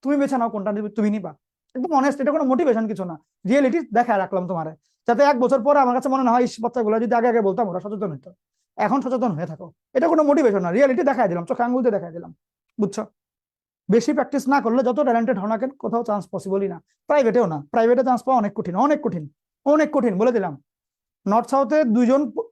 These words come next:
এই দুইশো জন চান্স পায় সিএসসি তে প্রত্যেক বছর, এই বছর পরীক্ষা দিয়েছে পনেরো হাজার। Just বুঝো জিনিসটা, মনে করবা প্রাইভেটে টাকা দিয়ে পড়বা, এটা পসিবলই না, কষ্ট, অনেক কষ্ট।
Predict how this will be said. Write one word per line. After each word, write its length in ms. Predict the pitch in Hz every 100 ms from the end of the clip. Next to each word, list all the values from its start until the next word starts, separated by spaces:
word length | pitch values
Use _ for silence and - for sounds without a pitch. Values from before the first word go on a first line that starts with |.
| 220
এই 100 | 220
দুইশো 260 | 214 233 208
জন 160 | 277 285
চান্স 200 | 254 -
পায় 140 | 226
সিএসসি 280 | 202 220 214
তে 80 | 180
প্রত্যেক 260 | 180 208 180
বছর, 240 | 185 170 143 _ _ _
এই 120 | 226
বছর 180 | 247 233 226
পরীক্ষা 240 | 240 262
দিয়েছে 160 | 247 254
পনেরো 320 | - 247 262 208
হাজার। 180 | 170 156 135 -
Just 180 | 208 - 175 -
বুঝো 180 | 180 190
জিনিসটা, 360 | 196 180 143 - - _ _ _ _ _ _ _ _ -
মনে 160 | 214 247
করবা 180 | 247
প্রাইভেটে 380 | 262 247 233 262
টাকা 180 | 285 240
দিয়ে 100 | 240 208
পড়বা, 180 | 226 240
এটা 80 | 226
পসিবলই 400 | 208 202 220 226
না, 80 | 190
কষ্ট, 220 | 277 277 208
অনেক 200 | 208 247
কষ্ট। 180 | 240 -